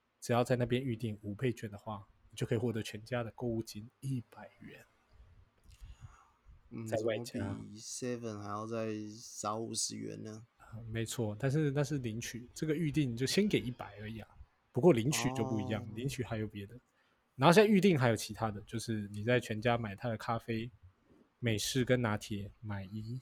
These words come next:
Speaker 1: 送一。还有你在十
Speaker 2: 哦，买一送一，
Speaker 1: 月十七号，
Speaker 2: 哎。
Speaker 1: 十月七号，对，十月七号之前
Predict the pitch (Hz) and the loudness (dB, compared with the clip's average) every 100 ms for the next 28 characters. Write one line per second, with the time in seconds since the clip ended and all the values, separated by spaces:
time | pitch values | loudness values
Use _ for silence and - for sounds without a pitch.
0 | - - - 104 101 101 101 110 120 _ | -12 -8 -2 -2 -4 -8 -8 -8 -14 _
1 | _ _ _ _ - - _ _ _ _ | _ _ _ _ -20 -20 _ _ _ _
2 | _ _ _ _ _ - 143 113 110 104 | _ _ _ _ _ 0 4 6 4 4
3 | 117 127 143 117 110 160 139 - - 160 | 4 4 4 2 6 8 8 6 2 4
4 | 139 139 123 160 - - - - - 113 | 4 4 0 -2 -6 -20 -18 -8 0 0
5 | 113 - 98 110 104 _ - 104 107 - | 0 -4 -8 -8 -10 _ -4 -2 -2 0
6 | 117 185 196 - 151 143 127 117 - 101 | 6 10 10 8 6 6 6 4 -2 -6